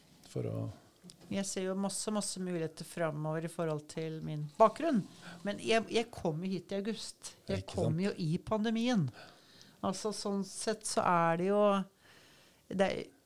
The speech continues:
Speaker 2: nytt og ukjent sted for meg, nye ukjente mennesker, og midt i en pandemi. Det er klart det, det er, da blir det jo desto vanskeligere å si noe.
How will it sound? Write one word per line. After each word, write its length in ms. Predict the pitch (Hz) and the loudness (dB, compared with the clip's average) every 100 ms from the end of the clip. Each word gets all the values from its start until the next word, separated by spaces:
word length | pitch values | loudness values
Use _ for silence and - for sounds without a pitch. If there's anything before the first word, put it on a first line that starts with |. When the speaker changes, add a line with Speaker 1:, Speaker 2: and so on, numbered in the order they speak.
| _ - | _ 0
Speaker 2:
nytt 440 | 180 202 - _ 196 | 2 2 -2 _ -2
og 80 | 175 | -2
ukjent 220 | - 160 | -4 -6
sted 280 | - 185 185 | -2 -2 -4
for 120 | - | -4
meg, 540 | 196 190 190 190 185 185 | -2 0 0 0 0 0
nye 220 | 175 165 | 2 0
ukjente 340 | 151 151 131 139 | -2 -6 -2 2
mennesker, 880 | 170 190 175 - 175 190 185 196 - | 4 4 2 -4 -4 -2 0 0 0
og 140 | 175 | -2
midt 340 | 170 160 - - | -2 -4 -8 -6
i 100 | 170 | -4
en 100 | 165 | -4
pandemi. 460 | - 165 170 165 170 | -4 -4 -4 -4 -2
Det 80 | |
er 140 | 175 - | -4 -2
klart 280 | 165 160 - | -2 -2 -2
det, 160 | 190 180 | -4 0
det 100 | 175 | 0
er, 420 | 170 170 170 175 | 2 2 2 -2
da 260 | 170 170 | -2 -2
blir 200 | 165 165 | -2 -4
det 80 | 160 | -4
jo 40 | 160 | -6
desto 300 | 156 - 180 | -6 -6 -6
vanskeligere 560 | 170 147 - - 156 | -6 -8 -12 -12 -10
å 60 | 165 | -10
si 260 | - 160 147 | -8 -8 -8
noe. 460 | 160 160 160 151 | -8 -8 -8 -10